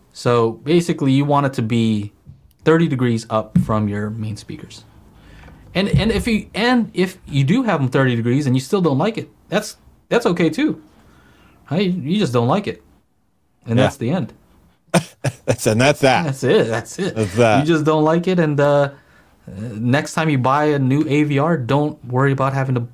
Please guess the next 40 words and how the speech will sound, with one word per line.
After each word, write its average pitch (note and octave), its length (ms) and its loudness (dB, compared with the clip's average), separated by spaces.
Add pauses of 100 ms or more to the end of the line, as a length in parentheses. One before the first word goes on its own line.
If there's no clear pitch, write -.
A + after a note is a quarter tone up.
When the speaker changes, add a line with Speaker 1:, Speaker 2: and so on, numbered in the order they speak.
(120)
Speaker 1:
put C3+ 220 -4
Oro B2+ 300 2
on G2+ 160 -8
there, G#2 100 -12
because A2+ 420 -4 (500)
that B2+ 120 -2
might C3 180 0
save B2+ 180 0
you B2+ 60 -2
some B2 180 -2
money. C3 280 -2 (520)
Speaker 2:
For G#2 120 -10
sure. G2 260 -2
Speaker 1:
So A2 240 -6
Speaker 2:
I B2 80 2
mean, E3+ 260 4
it's E3 200 0
a G#3 80 0
still, E3+ 600 2
it's - 220 -10
pretty D3 280 -4
steep, A#2 420 -4 (100)
you A2 160 -8
know, D#2+ 760 -10 (300)
uh, G#2 280 -2
barrier G#2+ 380 2
of E2+ 100 -6
entry, E2+ 440 -4 (540)
you F#2 80 -16
know. F2 340 -6 (440)
Speaker 1:
Oh A#2+ 100 2
yeah, F3+ 140 2
you A#2+ 180 -4
have B2 180 -2
to A#2 60 -2
go A#2+ 160 2
with A2 160 0
forty-seven C3 560 0
hundred, C#3+ 240 -2
right? C3 180 -4